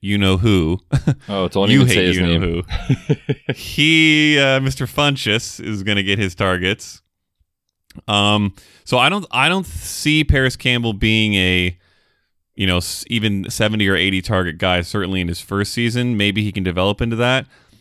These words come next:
Speaker 1: But he, he would need sort of a Jarvis Landry workload to turn his so far seen skill set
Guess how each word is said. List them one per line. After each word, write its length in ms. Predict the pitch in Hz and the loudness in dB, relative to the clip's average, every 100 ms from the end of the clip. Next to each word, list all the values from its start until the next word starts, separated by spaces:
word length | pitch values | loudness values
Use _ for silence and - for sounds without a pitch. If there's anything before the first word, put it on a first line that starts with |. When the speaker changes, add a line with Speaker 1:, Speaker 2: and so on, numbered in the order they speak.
| _ _ - | _ _ -2
Speaker 1:
But 160 | 107 | -2
he, 200 | 123 165 | 0 -2
he 200 | 151 139 | -2 0
would 160 | 156 160 | 0 2
need 220 | 143 135 | 0 0
sort 220 | - 127 | 0 0
of 60 | 107 | 0
a 40 | 92 | 0
Jarvis 520 | 104 101 101 98 98 | 0 0 0 -4 -2
Landry 440 | 98 101 92 92 | 0 0 0 -2
workload 840 | 87 95 113 - 95 82 80 80 - _ _ - | -2 0 -2 -2 -2 0 -2 -6 -12 _ _ -10
to 180 | - 95 | -4 -4
turn 360 | 87 120 110 | -4 -2 -2
his 400 | 107 98 90 - - | 0 0 -2 -4 -14
so 400 | - - 127 143 | -16 -2 2 2
far 340 | 139 127 120 101 | 2 0 0 0
seen 500 | - 156 151 139 120 | -4 -2 0 0 -2
skill 380 | - - 95 | -4 -4 -2
set 360 | 92 101 90 | -2 0 0